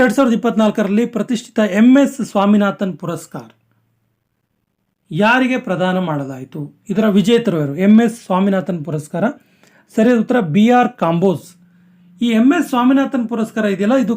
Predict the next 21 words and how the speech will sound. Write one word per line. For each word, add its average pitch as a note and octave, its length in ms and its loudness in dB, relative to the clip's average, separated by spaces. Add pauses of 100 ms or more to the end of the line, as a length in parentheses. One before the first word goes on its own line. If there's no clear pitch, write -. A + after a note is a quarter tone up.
ಕೃಷಿ A3 300 0 (120)
ವಿಜ್ಞಾನ G#3+ 400 2
ಕ್ಷೇತ್ರದಲ್ಲಿ G3 520 -2 (120)
ಅತ್ಯುನ್ನತ A3+ 460 -2 (140)
ಸಾಧನೆ F3+ 340 0
ಮಾಡಿದವರಿಗೆ D#3 480 -2 (540)
ಈ E3+ 160 -6
ಅವಾರ್ಡ್ F#3+ 320 0
ನೀಡಲಾಗುತ್ತೆ. F3 460 -4 (400)
ಟೂ C4+ 140 2
ತೌಸಂಡ್ D4 320 0
ಟ್ವೆಂಟಿ A3+ 300 0
ಫೋರ್ನ A3+ 340 0 (140)
ಈ - 20 0 (140)
ಅವಾರ್ಡ್ F#3 300 -2 (120)
ಬಿ F3+ 100 -2 (100)
ಆರ್ F#3 180 -10
ಕಾಂಬೋಜ್ G3+ 360 -2
ಅವರಿಗೆ F#3+ 280 -4
ದೊರಕಿದೆ. F3+ 360 -4 (480)
Option F#3 300 -4